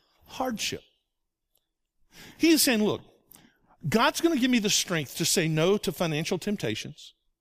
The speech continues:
God is gonna give me the strength to understand my solutions are not winning the lo-, lottery or making more money.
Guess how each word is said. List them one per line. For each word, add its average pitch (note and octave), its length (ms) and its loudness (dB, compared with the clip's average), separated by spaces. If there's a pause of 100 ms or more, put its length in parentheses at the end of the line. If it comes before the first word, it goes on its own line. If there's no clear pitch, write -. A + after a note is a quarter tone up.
(560)
God A#3+ 260 4
is F4 160 2
gonna B3+ 160 2
give G3+ 160 2
me G#3 140 2
the F3 140 0
strength - 1000 -2 (1000)
to - 120 -2
understand G#3 1160 2 (420)
my F3 320 4
solutions A3 920 0
are D#3+ 120 0
not E3 340 0
winning G3+ 300 2
the G#3 60 2
lo-, F3 300 0
lottery D#3 680 0 (640)
or D3+ 80 4
making F3 500 2
more C3+ 160 -4
money. C3+ 440 -4